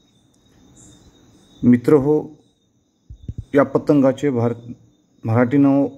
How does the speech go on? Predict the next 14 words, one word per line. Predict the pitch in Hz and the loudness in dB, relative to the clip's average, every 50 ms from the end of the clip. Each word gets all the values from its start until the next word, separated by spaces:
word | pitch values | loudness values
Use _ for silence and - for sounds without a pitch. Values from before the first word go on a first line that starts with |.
| - 107 | -12 -6
भारतीय | 107 117 117 110 147 143 | -6 -6 -4 -4 -4 -4
चंद्र | 131 - 143 139 127 127 | -4 -2 -2 -2 -2 -4
पतंग | 123 135 127 - 139 135 120 | -4 -6 -4 -4 -2 0 2
असून | 123 127 131 143 113 107 113 131 - - - - _ _ _ _ _ _ _ _ _ _ _ _ _ _ _ _ _ _ _ _ _ _ _ - | 0 0 0 -2 -2 -2 -4 -4 -6 -10 -18 -20 _ _ _ _ _ _ _ _ _ _ _ _ _ _ _ _ _ _ _ _ _ _ _ 0
याचे | 120 123 120 123 143 | 0 0 0 0 0
इंग्रजीतील | 123 123 131 135 131 139 143 127 147 143 147 151 151 143 | 0 2 2 2 2 0 0 -2 -4 -6 -4 -4 -2 -2
नाव | 139 131 120 117 123 127 - - 117 | 0 0 0 -2 -2 -6 -8 -8 -4
इंडियन | 120 135 139 139 139 143 151 147 143 | -2 0 0 2 2 0 0 0 0
मून | - 127 127 127 131 123 | -2 0 0 2 2 2
मॉथ | 117 117 110 113 120 113 - - - _ _ _ _ _ _ _ _ _ _ _ _ _ _ _ _ _ | 0 0 0 -2 -4 -6 -10 -18 -20 _ _ _ _ _ _ _ _ _ _ _ _ _ _ _ _ _
असे | 127 127 120 - 160 | -6 -6 -2 0 0
आहे. | 139 110 87 80 82 78 - - - _ _ _ _ _ _ _ - | 0 0 -2 -6 -10 -14 -16 -18 -20 _ _ _ _ _ _ _ -4
तसेच | 147 143 - 135 123 123 - - - - - _ _ _ _ _ _ _ _ _ _ _ | -4 -2 0 0 -2 -2 -4 -10 -18 -20 -20 _ _ _ _ _ _ _ _ _ _ _
इंडियन | 123 135 143 147 143 151 156 139 135 151 | -4 -2 -2 0 2 2 2 2 0 -4